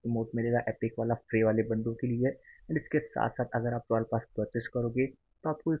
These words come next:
क्यूबियो की skin मिलेगी, जो कि यार काफ़ी सही लग रही है। And भाई इसको पूरी यूज़ भी नहीं करता। बाकी यार आप लोग बताओ, आपको skin कैसी लगी? भाई बहुत ही घटिया skin है। And इसके बाद थोड़ा सा आगे चलता हूँ।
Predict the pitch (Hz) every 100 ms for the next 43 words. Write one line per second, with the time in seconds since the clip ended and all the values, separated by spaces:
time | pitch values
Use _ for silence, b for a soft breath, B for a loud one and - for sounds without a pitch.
0 | - 123 123 127 131 - - 123 120 120
1 | 120 123 120 113 117 - - - 117 -
2 | 110 113 113 113 117 139 - _ _ -
3 | 160 127 123 123 139 - 123 135 139 110
4 | 107 113 113 110 104 - 98 - _ _
5 | _ _ _ _ _ - _ _ _ _
6 | 123 127 - 139 123 131 131 120 - 120
7 | - 123 - 123 - 107 113 117 117 120
8 | - - 113 117 131 - - 110 110 -
9 | 107 104 107 _ _ _ 143 147 - 123
10 | 143 139 135 120 - 127 - 107 110 110
11 | 110 113 120 139